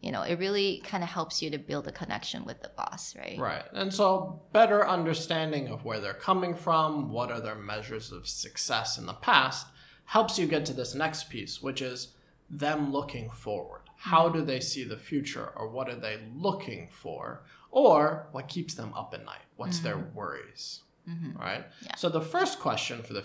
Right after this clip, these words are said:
Speaker 2: future you could ask would be something, if you were to look into the future, what three milestones would you have achieved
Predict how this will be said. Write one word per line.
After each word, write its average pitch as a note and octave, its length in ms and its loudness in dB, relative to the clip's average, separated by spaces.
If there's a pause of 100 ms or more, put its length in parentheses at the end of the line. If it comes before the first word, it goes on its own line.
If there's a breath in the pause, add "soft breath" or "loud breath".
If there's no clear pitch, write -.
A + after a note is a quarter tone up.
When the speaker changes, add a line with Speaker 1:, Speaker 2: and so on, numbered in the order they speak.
Speaker 2:
future A#2 360 -4
you G2 40 -8
could G#2 160 -10
ask E3+ 360 4
would A2+ 120 -6
be A2+ 80 -8
something, A2 540 -6 (500 soft breath)
if D#3+ 160 -4
you A#3 160 4
were B3+ 140 8
to A3 80 8 (160)
look F3 180 4
into D3+ 220 0
the - 100 -4 (140)
future, - 380 -10 (400)
what F3+ 480 2
three G#3+ 380 0
milestones B2+ 1200 -2 (100)
would B2 180 -10
you C#3 140 -2
have D#3+ 180 -2
achieved C#3 760 -4